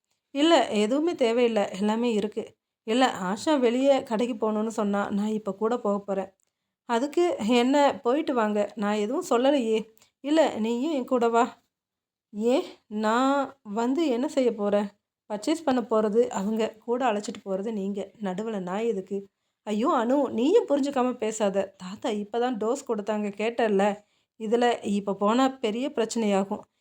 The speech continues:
இப்பதான் கொஞ்சம் உடம்பு தேறி வராங்க. அவங்கள இன்னமும் டென்ஷன் பண்ண வேண்டாம். அதனால தான் உன்னை கூப்பிடுறேன். நீ என் பின்னாடி வா. ஏதாவது வாங்கணும்னா வாங்கிக்கலாம். என்ன, வர்றதானே?" "நான் வர்றது உங்க ஃப்ரெண்டுக்கு பிடிக்குமோ இல்லையோ தெரியாதே.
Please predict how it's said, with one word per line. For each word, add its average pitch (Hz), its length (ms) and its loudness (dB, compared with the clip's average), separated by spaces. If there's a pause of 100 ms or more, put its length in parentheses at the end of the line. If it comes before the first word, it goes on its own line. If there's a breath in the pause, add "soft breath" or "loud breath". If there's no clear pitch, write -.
(200)
இப்பதான் 208 280 -4
கொஞ்சம் 214 240 -2
உடம்பு 208 260 2
தேறி 220 300 0
வராங்க. 196 580 2
அவங்கள 180 240 -2
இன்னமும் 226 420 0
டென்ஷன் 240 340 0
பண்ண 208 200 0
வேண்டாம். 196 400 0 (340)
அதனால 226 420 0
தான் 226 120 2
உன்னை 202 180 -2
கூப்பிடுறேன். 196 480 -2
நீ 196 160 -6
என் 170 140 -10
பின்னாடி 254 360 0
வா. 226 280 4 (420)
ஏதாவது 208 720 2 (100)
வாங்கணும்னா 254 520 2
வாங்கிக்கலாம். 208 520 -2 (100)
என்ன, 214 500 0
வர்றதானே?" 208 600 4 (540 soft breath)
"நான் 190 180 -6
வர்றது 254 540 0
உங்க 226 160 -2
ஃப்ரெண்டுக்கு 254 420 0
பிடிக்குமோ 247 360 0
இல்லையோ 233 360 2
தெரியாதே. 202 680 -4